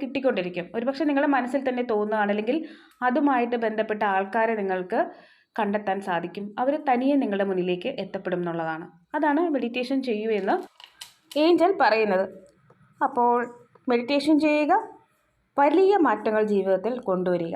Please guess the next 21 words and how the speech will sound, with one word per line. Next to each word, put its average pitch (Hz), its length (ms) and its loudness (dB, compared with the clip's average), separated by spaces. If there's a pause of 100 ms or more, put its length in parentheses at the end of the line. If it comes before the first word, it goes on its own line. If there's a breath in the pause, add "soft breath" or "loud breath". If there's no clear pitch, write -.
(120)
അത് 269 140 0
നിങ്ങൾ 349 200 4
എക്സ്പീരിയൻസ് 302 640 -2
ചെയ്യും. 170 240 -8 (600 soft breath)
അപ്പോൾ 285 220 2
ഇതൊക്കെയാണ് 277 440 2
നിങ്ങൾക്കുള്ള 214 440 0 (100)
റീഡിംഗ്. 196 300 -2 (300 loud breath)
നിങ്ങൾക്ക് 339 340 2
എൻ്റെ 302 180 6
റീഡിംഗ് 254 260 2
ഇഷ്ടമാവുകയാണെങ്കിൽ 277 960 2
ലൈക്ക് 220 240 2
ചെയ്യുക, 208 280 2 (220)
ഷെയർ 311 320 4
ചെയ്യുക, 208 240 0 (160)
സബ്സ്ക്രൈബ് 269 580 0
ചെയ്യുക. 190 260 -4 (600 loud breath)
നിങ്ങളുടെ 330 420 4 (120)
സപ്പോർട്ടാണ് 233 640 0 (140)
എപ്പോഴും 226 460 -4